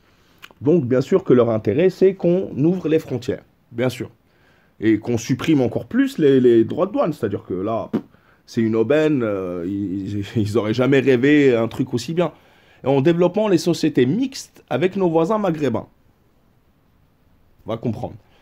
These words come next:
Mise en place d'une politique agricole commune. D'accord ? Donc, n'importe quoi. Euh, on essaie d'être souverain et d'être, euh, autosuffisant en agriculture, et cetera. Et lui, il veut nous rendre dépendants encore plus de, de,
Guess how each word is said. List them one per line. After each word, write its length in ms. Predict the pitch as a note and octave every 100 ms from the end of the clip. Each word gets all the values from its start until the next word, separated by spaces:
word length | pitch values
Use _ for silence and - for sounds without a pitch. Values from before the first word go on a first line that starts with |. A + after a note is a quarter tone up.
| _ _ _ - - -
Mise 220 | G#3+ A#3+
en 80 | A#3+
place 480 | A#3+ E3+ C#3 - -
d'une 220 | C#3 D#3
politique 480 | G#3+ G#3 G3 A#3 -
agricole 500 | E3 E3 F3 A3 G#3
commune. 380 | A3 F#3+ C3+ G2+ - - - _ _ _ _ -
D'accord ? 400 | C#2+ E3 F#3 - _ _ -
Donc, 240 | C#3+ E3+ - -
n'importe 500 | C#3 F3 - - D3+
quoi. 240 | - - _ _ _ _ _ _ _ _ -
Euh, 60 | F2+ F2+
on 160 | G#2+
essaie 220 | A#2 C3
d'être 160 | A#2+ A2+
souverain 640 | - D3 B2+ C3 C#3 C3+ F#2+
et 80 |
d'être, 320 | A2+ A2+ - -
euh, 220 | G#2+ G#2 G#2 G#2+ G2+ - _ _ _
autosuffisant 840 | - C#3 D3 C#3+ C#3 C3+ C3+ C3 A2+
en 100 | A2
agriculture, 640 | A2+ A2 A2 - A#2 B2 G#2
et 80 | G2
cetera. 480 | G2 F#2+ A2 E3 C#3+
Et 20 |
lui, 260 | C3 D3
il 60 | C#3
veut 180 | A#2+ C#3
nous 180 | C3+ C3
rendre 300 | A#2+ A#2 A2
dépendants 520 | A2 A2+ A2 B2 D3
encore 260 | B2 A#2
plus 340 | - C#3 D#3 A#2
de, 200 | A#2 G#2+
de, 300 | G#2 G2+